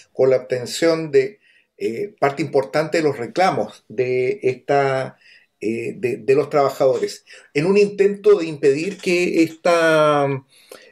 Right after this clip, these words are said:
eh, lucha se radicalice y se extienda a otros, eh, a otras, eh, eh, partes de esta misma empresa. Estamos hablando, Toto es una,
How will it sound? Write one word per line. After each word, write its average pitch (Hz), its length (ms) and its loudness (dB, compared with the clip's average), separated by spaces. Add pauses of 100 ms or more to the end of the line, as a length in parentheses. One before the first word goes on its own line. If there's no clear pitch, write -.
(140)
eh, 131 280 2
lucha 185 400 0
se 131 520 2
radicalice 135 720 0
y 131 120 -4
se - 140 -2
extienda 160 540 0
a - 160 -4
otros, 151 640 2
eh, 127 240 0 (1300)
a - 80 -2
otras, 147 420 2
eh, 131 600 2
eh, - 60 -2
partes 160 480 0
de 156 80 4
esta 147 120 -2
misma 147 220 0
empresa. 156 320 -2
Estamos 135 220 2
hablando, 131 260 2
Toto 151 240 2
es 156 60 2
una, 123 420 -2